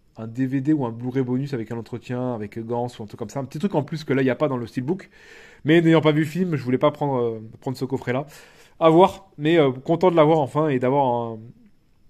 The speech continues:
un master à la hauteur de la réputation du film. Bah, par contre, il est glossy, donc là, on voit carrément, on voit direct les traces, c'est impressionnant.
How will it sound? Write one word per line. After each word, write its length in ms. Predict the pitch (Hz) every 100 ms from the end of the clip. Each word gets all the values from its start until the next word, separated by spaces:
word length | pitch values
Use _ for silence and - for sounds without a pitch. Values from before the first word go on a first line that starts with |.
| - -
un 100 | 131
master 380 | 147 151 165
à 40 | 135
la 120 | 123
hauteur 240 | 139 160
de 80 | 131
la 80 | 120
réputation 420 | 123 - 135 139
du 80 | 127
film. 240 | - 143 151 _ -
Bah, 100 | 113
par 120 | 117
contre, 180 | 135 135
il 80 | 127
est 60 |
glossy, 400 | 127 147 147 156
donc 200 | 120 107
là, 80 | 127
on 60 | 123
voit 140 | 113
carrément, 580 | 127 123 131 127 107 110
on 40 |
voit 140 | 110 117
direct 320 | 135 131 131
les 160 | 113
traces, 320 | 110 131 123 104
c'est 120 | 113
impressionnant. 420 | 104 107 113 101